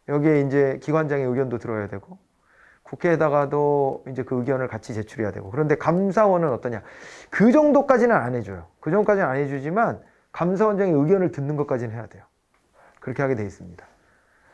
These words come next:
독립기관처럼 취급까지는 안 해줘요. 그런데 그래도 비슷하게는 취급해 주는 거예요, 감사원.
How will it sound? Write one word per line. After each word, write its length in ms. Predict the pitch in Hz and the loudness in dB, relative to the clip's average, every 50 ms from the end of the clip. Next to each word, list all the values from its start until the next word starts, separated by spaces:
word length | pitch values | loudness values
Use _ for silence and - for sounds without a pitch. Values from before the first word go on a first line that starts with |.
| _ - - - - - - 110 | _ -20 -20 -20 -18 -8 -2 2
독립기관처럼 720 | 147 170 202 226 202 - 220 202 196 170 190 190 175 165 | 4 6 6 6 6 6 4 4 6 6 4 4 4 2
취급까지는 580 | - 202 185 180 - 190 175 170 220 269 269 202 | 0 0 0 2 2 2 4 4 4 4 4 4
안 120 | 135 123 | 2 2
해줘요. 320 | 117 107 101 92 90 92 - | 0 -4 -4 -8 -10 -12 -10
그런데 500 | - - 151 151 151 156 220 254 285 - - | -2 0 0 2 4 4 4 4 4 -2 -4
그래도 320 | - 156 156 170 170 202 | 0 2 4 4 2 2
비슷하게는 580 | - - 170 156 - - 185 175 160 160 147 139 | 0 0 -2 0 0 0 0 0 0 0 -2 -4
취급해 320 | - - 165 156 - 139 | -4 -4 -6 -4 -4 -4
주는 200 | 104 101 95 92 | -6 -6 -10 -14
거예요, 120 | 92 87 85 | -16 -18 -16
감사원. 340 | - 92 104 101 95 92 | -14 -14 -12 -12 -14 -14